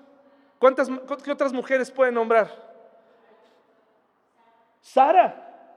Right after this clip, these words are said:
de donde viene toda la descendencia. Ahora,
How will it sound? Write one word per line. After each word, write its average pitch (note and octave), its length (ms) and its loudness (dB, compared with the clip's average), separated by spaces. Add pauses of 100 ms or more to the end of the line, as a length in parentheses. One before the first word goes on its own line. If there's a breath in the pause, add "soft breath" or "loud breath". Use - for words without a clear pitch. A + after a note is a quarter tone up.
(480 soft breath)
de G3+ 80 -2
donde A#3 260 0
viene D4 340 -4
toda D4+ 300 0
la C4 120 -2
descendencia. A#3+ 880 -6 (1400)
Ahora, C#4+ 360 2